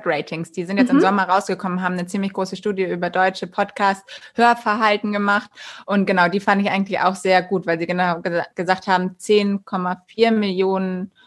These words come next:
Speaker 1: aktive Hörer und zwei Komma drei Millionen Intensivhörer wohl, die halt da, darunter zählen, glaube ich, mindestens drei Stunden die Woche oder so.
Speaker 2: Okay.
Speaker 1: Was auch schon echt extrem ist.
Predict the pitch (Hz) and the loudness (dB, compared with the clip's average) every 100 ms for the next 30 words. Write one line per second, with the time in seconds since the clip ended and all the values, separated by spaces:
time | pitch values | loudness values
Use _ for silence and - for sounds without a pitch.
0 | _ _ _ _ - 202 - 262 262 285 | _ _ _ _ -6 -6 0 2 4 4
1 | 269 254 240 - - 208 202 - - 208 | 4 6 4 2 0 0 0 -4 0 4
2 | 214 220 220 - - 208 202 185 190 180 | 4 4 0 -8 -2 2 2 0 0 2
3 | 220 208 190 190 202 - 196 196 190 175 | 4 4 4 2 2 2 0 0 0 0
4 | 175 196 190 - 160 147 143 151 - 156 | 2 2 0 -2 0 0 -2 -6 -6 -6
5 | 160 190 175 170 - 170 165 170 175 - | -4 0 2 2 -4 -8 -6 0 0 2
6 | 190 190 190 185 _ _ 208 190 185 180 | 0 2 2 -2 _ _ -4 -2 0 0
7 | 170 175 190 202 208 202 180 - 175 175 | 0 0 2 4 4 0 -6 0 0 0
8 | 196 180 180 147 147 - 165 - - - | -2 0 0 0 -4 -4 -8 -8 -10 -14
9 | 202 _ - 339 349 - 220 185 160 156 | -20 _ -2 0 0 4 4 2 -8 -16
10 | - _ - - - 170 165 - 175 - | -20 _ -18 -14 -10 -10 -10 -14 -18 -18
11 | - 165 151 165 | -8 -6 -6 -10